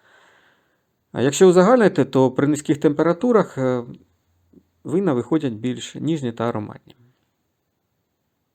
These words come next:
Контроль температури цього року вийшов у мене не повністю контрольованим. У погребі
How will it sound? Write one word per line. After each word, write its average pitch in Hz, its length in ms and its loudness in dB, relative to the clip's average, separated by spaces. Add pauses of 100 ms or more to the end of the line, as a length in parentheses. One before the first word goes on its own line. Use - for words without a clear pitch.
Контроль 170 600 0
температури 156 580 0
цього 123 220 -2
року 143 240 -2
вийшов 143 340 -6
у - 20 -6
мене 131 440 -8
не 113 240 -8
повністю - 460 -10
контрольованим. - 720 -14 (960)
У - 80 -16
погребі 123 600 0